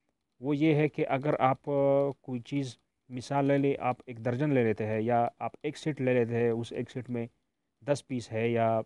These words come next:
पाँच पीस है, तो बजाय इसके कि आप दस दस सेट ख़रीद रहे हैं, तो दो दो सेट आप लेके, या दो दो पीस, या दस दस पीस, या दस, या डिज़ाइन जितना है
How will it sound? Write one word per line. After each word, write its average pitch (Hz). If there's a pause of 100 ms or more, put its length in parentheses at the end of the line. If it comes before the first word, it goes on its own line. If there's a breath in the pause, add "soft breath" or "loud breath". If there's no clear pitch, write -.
(1400)
पाँच 151
पीस 107
है, 104 (1160)
तो 120
बजाय 131
इसके 196
कि 175
आप 160 (100)
दस 160
दस 143
सेट -
ख़रीद 110
रहे 104
हैं, 139 (800)
तो 151 (160)
दो 165
दो 190
सेट 143
आप 127
लेके, 117
या 135
दो 147
दो 165
पीस, - (120)
या 120
दस 147
दस 147
पीस, 117
या 123
दस, 135
या 139 (760)
डिज़ाइन 135
जितना 143
है 147